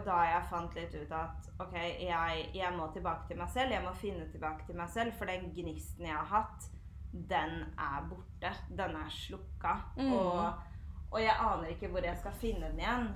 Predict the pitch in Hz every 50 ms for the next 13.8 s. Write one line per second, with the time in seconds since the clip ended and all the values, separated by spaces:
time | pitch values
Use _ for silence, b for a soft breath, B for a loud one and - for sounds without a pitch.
0 | - - 214 214 214 214 - 226 196 180 175 190 185 - 208 170 165 165 175 180
1 | 165 160 160 165 175 190 196 185 165 139 156 160 - - - - 165 151 160 165
2 | - - 180 156 151 156 156 151 165 170 170 - 202 202 214 220 214 214 214 202
3 | - - 190 185 175 170 165 165 165 165 165 165 165 B B B B B B B
4 | B B B B B B - - - - - - - - - 214 180 175 185 -
5 | 180 202 185 175 156 147 151 151 160 165 170 226 226 - 160 160 156 156 151 156
6 | 165 175 185 190 196 190 185 - - - 175 170 170 170 170 175 170 160 170 165
7 | 156 156 160 156 156 - 170 170 180 180 180 - - 170 170 170 175 175 170 160
8 | 156 156 151 156 165 180 180 185 190 190 180 - - 185 185 - - - 214 208
9 | 185 156 156 156 156 - - - - - - - - 175 170 170 170 110 196 -
10 | 208 190 180 160 156 160 160 - - - - - - - - 214 - - - -
11 | - - 156 147 147 175 180 - 175 147 147 143 139 175 196 185 - 185 170 170
12 | 170 170 - 170 156 156 156 165 175 175 175 156 147 156 180 214 220 208 - -
13 | 220 220 214 202 185 180 175 175 - - 196 190 190 185 -